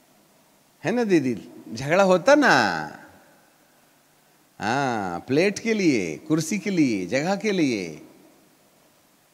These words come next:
ये होता क्यों है? Why it's happening? Because of the subconscious mind। सबकॉन्शियस माइंड से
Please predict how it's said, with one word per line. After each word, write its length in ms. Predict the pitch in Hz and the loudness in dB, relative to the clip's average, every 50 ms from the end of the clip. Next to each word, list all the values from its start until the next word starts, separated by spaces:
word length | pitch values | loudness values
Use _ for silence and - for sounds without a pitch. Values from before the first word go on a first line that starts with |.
| _ _ _ _ _ _ _ _ - | _ _ _ _ _ _ _ _ -2
ये 100 | 185 214 | 0 0
होता 380 | 175 151 151 156 156 277 285 | 2 2 2 4 4 4 2
क्यों 340 | 277 285 285 277 269 254 247 | 2 2 2 2 2 2 2
है? 440 | 214 170 135 120 104 87 80 - - - - - _ - 98 | 2 0 0 -2 -4 -6 -8 -12 -18 -20 -20 -20 _ -8 -4
Why 160 | 139 214 262 | -2 0 0
it's 260 | 277 269 240 190 - | 0 0 -2 -2 0
happening? 580 | 226 214 226 208 233 240 220 180 139 117 98 82 - - - - - _ _ _ _ _ _ - - _ - 98 | 0 0 0 0 0 -2 -2 0 -2 -2 -4 -6 -12 -16 -20 -20 -20 _ _ _ _ _ _ -20 -20 _ -10 -8
Because 320 | 139 135 - 175 170 165 180 156 | -6 -2 0 0 0 2 0 0
of 80 | 151 | 0
the 160 | 165 160 - | 0 2 2
subconscious 540 | 185 175 - 190 190 196 190 - 208 190 - | 2 2 2 2 0 2 0 0 -2 -4 -2
mind। 400 | 190 185 190 214 220 190 135 - - - - - - _ _ _ _ _ _ _ _ _ _ _ _ _ _ _ _ _ _ _ _ _ _ _ _ _ _ _ _ _ _ _ _ _ _ _ _ _ - - - | 0 0 0 0 0 -4 -6 -10 -14 -20 -20 -20 -20 _ _ _ _ _ _ _ _ _ _ _ _ _ _ _ _ _ _ _ _ _ _ _ _ _ _ _ _ _ _ _ _ _ _ _ _ _ -20 -20 -14
सबकॉन्शियस 760 | - - 143 139 - - 165 196 240 247 - 269 269 254 - | -6 -4 -4 -4 -2 -2 0 0 2 2 0 0 -2 -2 -2
माइंड 360 | 208 185 160 160 175 190 180 | 0 2 2 4 2 2 0
से 460 | - - 139 113 107 120 143 170 180 | 0 -2 -2 -2 0 0 -2 -2 -2